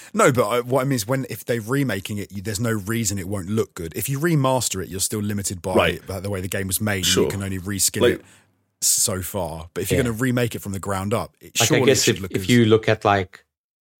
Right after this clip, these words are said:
Speaker 3: Demon Souls as a
Speaker 2: Mm,
Speaker 3: remake,
Speaker 2: sure,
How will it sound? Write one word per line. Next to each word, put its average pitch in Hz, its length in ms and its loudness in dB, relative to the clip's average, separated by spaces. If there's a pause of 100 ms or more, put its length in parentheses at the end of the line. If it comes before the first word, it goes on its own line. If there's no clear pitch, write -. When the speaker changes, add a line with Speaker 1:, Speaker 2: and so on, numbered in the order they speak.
Speaker 3:
Demon 117 320 6
Souls 87 580 0 (140)
as 92 140 0
a 92 40 0
Speaker 2:
Mm, 95 160 -4
Speaker 3:
remake, 101 360 2
Speaker 2:
sure, 67 360 -4